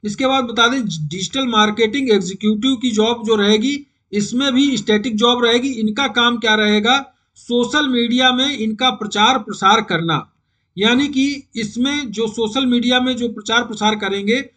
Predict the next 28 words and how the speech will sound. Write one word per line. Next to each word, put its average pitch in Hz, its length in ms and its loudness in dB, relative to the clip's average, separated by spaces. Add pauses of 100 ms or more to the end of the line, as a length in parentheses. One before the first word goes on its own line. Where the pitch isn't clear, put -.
(220)
उनको 262 580 0 (200)
जितने 233 380 -4
भी 269 100 0
social 220 340 0
media 240 300 0
account 226 360 -2
इनके 233 460 0 (960)
company 214 400 0
के 233 100 2
हैं, 247 300 0 (240)
उसमें 240 600 -2
जो 226 180 2
भी 254 180 2
इनके 247 220 0
message 220 380 -2
होते 202 200 0
हैं, 254 80 0
उनको 226 260 -2
भेजना 190 360 -2
होता 214 320 0
है। 269 240 -4 (500)
YouTube 262 360 0
channel 247 540 0 (300)
भी 202 220 2
एक 254 160 2
होता 202 260 0
है 247 120 2
इनका, 254 420 -2